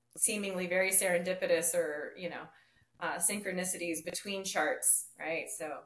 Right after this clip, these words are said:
oh my gosh, my, uh, daughter's ascendant is my Jupiter to the exact degree, you know, and, and other just fun things that, you know, occur when you start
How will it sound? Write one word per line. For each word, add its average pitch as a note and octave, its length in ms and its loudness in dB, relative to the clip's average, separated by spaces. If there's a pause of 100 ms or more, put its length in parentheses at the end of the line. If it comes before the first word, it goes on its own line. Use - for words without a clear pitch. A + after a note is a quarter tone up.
(260)
oh F#3 60 -12
my F3+ 140 -6
gosh, F3 320 -2
my, E3+ 420 -2 (520)
uh, D#3 360 -4
daughter's G3+ 400 6
ascendant G3 540 4
is F#3 160 -4
my F3 180 2
Jupiter F3 720 -4
to F#3+ 80 -8
the F3+ 180 -2
exact F3+ 440 4
degree, E3+ 580 -2
you D#3 80 -6
know, C#3+ 340 -2
and, C#3 100 -8 (100)
and G3 160 -6
other A#3+ 240 6
just - 260 0
fun D4 260 6
things G#3 520 4
that, F#3 220 2 (100)
you G3 80 -4
know, D#3 180 -2 (540)
occur F3+ 440 6
when E3 200 4
you D#3+ 180 -4
start - 300 0